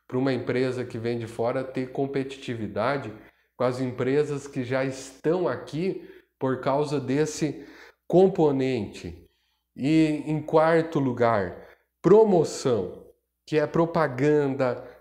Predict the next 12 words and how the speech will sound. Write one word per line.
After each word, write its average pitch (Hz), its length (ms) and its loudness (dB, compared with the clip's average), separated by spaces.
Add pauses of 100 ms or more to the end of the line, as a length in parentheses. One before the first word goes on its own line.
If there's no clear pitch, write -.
promoção 151 600 0
de 143 140 -6
vendas, 127 720 0 (320)
publicidade, 131 1400 0 (400)
é, 127 480 4
venda 156 380 4
pessoal, 135 720 0
marketing, 139 1040 -2 (260)
é, 127 360 -6
e 170 200 4
entre 190 300 2
outros. 139 760 -2